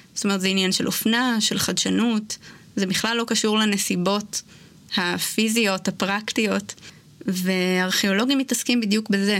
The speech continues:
זאת אומרת, בהקשר לפרה-היסטוריה, אני חושבת על שינויים בכלי אבן לאורך השנים. גם כן שינויים, אה, לפעמים מאוד דרמטיים, בגודל, בצורה, ויכול להיות שאפשר להסביר את חלקם,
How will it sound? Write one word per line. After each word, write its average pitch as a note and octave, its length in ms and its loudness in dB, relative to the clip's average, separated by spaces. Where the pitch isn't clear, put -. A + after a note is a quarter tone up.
זאת - 160 -6
אומרת, F#3 340 -2
בהקשר F#3+ 680 0
לפרה-היסטוריה, G#3+ 800 2
אני G3+ 120 2
חושבת G3 300 -2
על G3+ 80 2
שינויים F#3+ 440 2
בכלי F#3+ 360 -2
אבן F#3+ 200 0
לאורך F#3 400 0
השנים. - 420 0
גם D#4 160 0
כן G#3 160 0
שינויים, F#3 480 0
אה, F#3 260 2
לפעמים F#3+ 380 0
מאוד F#3 200 0
דרמטיים, G3 640 0
בגודל, G#3 760 0
בצורה, G3+ 580 0
ויכול F#3 1400 0
להיות B3 260 0
שאפשר G#3+ 380 0
להסביר G3+ 500 2
את G3 120 -2
חלקם, F3+ 680 0